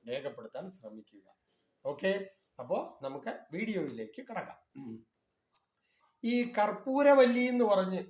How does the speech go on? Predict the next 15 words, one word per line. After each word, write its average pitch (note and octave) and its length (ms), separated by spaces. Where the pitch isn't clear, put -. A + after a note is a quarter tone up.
ഒരു, F#3 120
ഓ, E3 40
പഴമുണ്ട്, D#3+ 580
കർപ്പൂരവല്ലി F#3+ 840
വാഴപ്പഴം. E3+ 680
അതിൻ്റെ A#3+ 320
തൊലി, F3+ 300
ഒരു C#4 200
രണ്ട് B3+ 360
പഴത്തിൻ്റെ D#3+ 560
തൊലി G#3+ 300
എടുക്കുക. - 360
എന്നിട്ട് D3+ 480
അത് B3 160
ചെറുതായിട്ട് A3+ 680